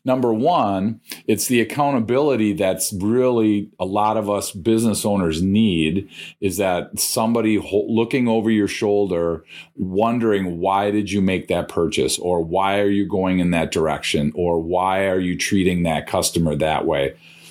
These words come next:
You know, imagine having to talk to your customers and they say, "Hey, your customer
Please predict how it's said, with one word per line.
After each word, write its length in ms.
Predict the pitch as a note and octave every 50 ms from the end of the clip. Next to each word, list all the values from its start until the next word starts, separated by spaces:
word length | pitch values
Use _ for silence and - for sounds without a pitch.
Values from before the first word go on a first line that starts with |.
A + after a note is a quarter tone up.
| - _
You 120 | G#2 G#2 G2+
know, 140 | G2 F#2+
imagine 520 | F#2+ G2+ G#2 A2 A2 A#2 A#2+ A2+ A2+ A2+ G#2+
having 380 | G#2+ A2 G#2+ G2+ G#2 G2+ F#2+ -
to 240 | - A2 G2+ F#2 E2
talk 460 | - - G#2 G#2 G2+ G2+ - - -
to 220 | - A2 G2+ G2
your 300 | F#2 F#2+ G#2+ G#2+ G#2+ G#2
customers 880 | - - C3 B2+ C3 B2+ - - G#2 G2 F#2+ F#2 F#2 F#2 F2 - - - - - - - - - - _ -
and 340 | G2+ G2 F#2+ F#2 F#2 F2+ E2
they 220 | A2 A2 A#2 A#2
say, 400 | A2 - - - G#2+ G2 F#2+ F#2
"Hey, 340 | F#2 A#2+ B2 A#2 G#2+ G2 F#2+
your 360 | F#2 F#2 G2 G2 G2+ A2 A#2
customer 760 | A2+ - - A#2 A2 - - - A2 A2 G#2+ G#2 G2+ F2+ -